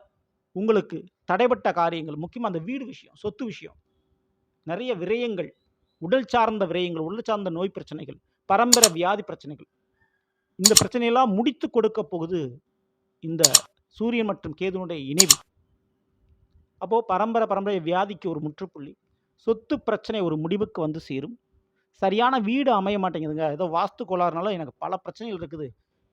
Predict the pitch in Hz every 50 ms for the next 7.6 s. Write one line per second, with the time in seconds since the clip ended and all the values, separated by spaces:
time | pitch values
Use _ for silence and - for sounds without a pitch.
0 | _ _ _ _ _ _ _ _ _ _ - 156 156 170 196 196 185 170 151 143
1 | 139 139 - 190 180 160 151 151 160 220 262 269 269 247 - 190 170 180 196 202
2 | 214 214 214 185 180 180 190 185 165 147 165 185 202 196 - 175 151 139 131 123
3 | 127 131 131 131 135 _ - - _ _ _ _ _ _ _ _ _ _ _ _
4 | _ _ _ _ - - 196 214 247 254 247 247 214 220 233 - 214 202 214 233
5 | 233 214 175 - - 180 202 240 233 254 - - - - 156 131 139 180 226 -
6 | _ _ _ _ _ _ - _ _ _ _ _ _ - 247 247 254 302 330 349
7 | 330 294 233 208 202 175 - - 185 151 -